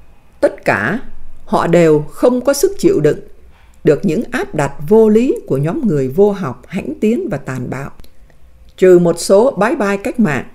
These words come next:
số còn lại hoặc chuyển nghề, hoặc bị đi cải tạo, hoặc im lặng chờ thời. Tôi thuộc nhóm thực sự cải tạo vờ, nghĩa là vờ giã từ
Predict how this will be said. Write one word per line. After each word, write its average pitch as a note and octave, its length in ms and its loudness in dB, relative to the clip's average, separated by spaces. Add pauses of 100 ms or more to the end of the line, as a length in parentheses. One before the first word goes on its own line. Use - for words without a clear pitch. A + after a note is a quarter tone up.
(100)
số A#3+ 260 0
còn D3+ 260 -2
lại C#3 280 -4 (120)
hoặc D3+ 260 -6 (120)
chuyển D#3+ 300 0
nghề, C#3+ 280 -2 (360)
hoặc C#3+ 300 -6
bị D3+ 180 0
đi G3 220 2
cải C3 180 -6
tạo, C#3 280 -8 (100)
hoặc D#3 240 -6 (120)
im G3 220 0
lặng C#3 180 -6 (100)
chờ C3+ 180 -4
thời. C3 400 -6 (560)
Tôi G#3 260 4
thuộc - 220 0
nhóm D#3+ 380 -2
thực - 180 -4
sự E3+ 240 -6
cải A#2 160 -6
tạo - 240 -6
vờ, B2 480 -2 (500)
nghĩa F#3 160 4
là D#3 200 0
vờ C#3+ 400 2
giã B2+ 400 -2
từ C#3+ 200 0